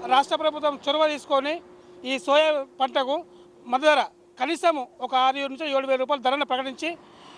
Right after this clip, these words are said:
ఇప్పుడు ఈడు ఈ, ఈ పంట మేము ఒక మూడున్నర ఎకరాల పంట వేసినాం, ఈ సోయా పంట వేసినాం.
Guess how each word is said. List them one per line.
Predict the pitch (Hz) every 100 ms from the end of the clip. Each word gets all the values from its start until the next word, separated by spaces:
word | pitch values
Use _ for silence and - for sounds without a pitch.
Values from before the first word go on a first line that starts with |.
| -
ఇప్పుడు | 247 262
ఈడు | 269 294 254
ఈ, | 262 269 262 247 - - - -
ఈ |
పంట | 247 269 285 262 214 - - 254
మేము | 262
ఒక | 277
మూడున్నర | 277 285 302
ఎకరాల | 294 277 262
పంట | 262
వేసినాం, | 302 285 254 233
ఈ |
సోయా | 233 269 277
పంట | 269
వేసినాం. | 254 214